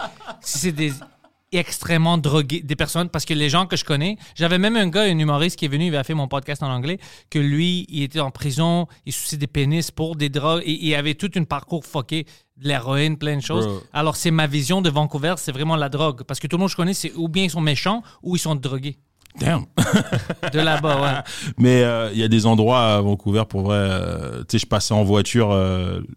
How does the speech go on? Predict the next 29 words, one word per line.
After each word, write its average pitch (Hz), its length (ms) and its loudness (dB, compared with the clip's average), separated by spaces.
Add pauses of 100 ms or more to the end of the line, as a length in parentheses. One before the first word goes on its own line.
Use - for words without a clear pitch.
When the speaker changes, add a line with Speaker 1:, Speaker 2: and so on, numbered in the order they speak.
Speaker 2:
la - 80 -6
semaine 107 200 2
dernière, 107 160 4
je - 40 -6
passais 104 200 -2
en 98 60 2
voiture 101 320 -2
avec, 98 340 -2
euh, 90 400 -8 (560)
parce - 100 -10
qu'on 117 80 4
allait 113 160 4
à 110 60 2
North 113 240 6
Vanc-, 107 160 2 (120)
Vancouver 107 640 2
avec 98 220 -2
ma 98 80 2
copine, 113 380 0
puis 104 100 -4
on 95 80 0
passait 98 280 -2
en 98 40 4
voiture, 95 560 0
on 92 100 -10
passe 95 220 -2
dans 95 100 0
une 92 180 0
rue, 107 360 0